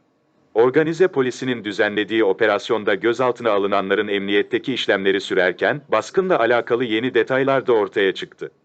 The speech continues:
İddiaya göre suç örgütü ve alt grupları adam öldürmekten yağmaya kadar birçok suç eylemine karıştı.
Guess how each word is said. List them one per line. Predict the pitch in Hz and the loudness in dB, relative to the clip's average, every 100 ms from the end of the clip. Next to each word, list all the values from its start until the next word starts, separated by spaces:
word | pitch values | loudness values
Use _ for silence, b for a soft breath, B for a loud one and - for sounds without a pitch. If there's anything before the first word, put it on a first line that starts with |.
| _ _ _ _ _ - | _ _ _ _ _ -12
İddiaya | 120 120 123 117 107 107 | -10 2 4 4 2 2
göre | 85 78 135 | 0 -2 -4
suç | - - - | -6 -10 0
örgütü | 160 123 110 - 113 | 0 0 -4 -6 0
ve | |
alt | 98 107 - | 2 0 -2
grupları | 107 98 90 90 117 | -6 -4 -2 0 0
adam | 107 101 165 | -2 -2 0
öldürmekten | 147 120 107 98 95 123 113 | 2 0 0 -2 -2 -2 0
yağmaya | 104 131 135 117 | 0 0 2 0
kadar | 113 107 113 123 | 0 0 0 0
birçok | 156 156 147 - | -4 -2 -4 -4
suç | 180 139 | -6 -2
eylemine | 117 101 95 98 | 0 0 -2 -4
karıştı. | 98 87 82 - | -2 -2 -2 -10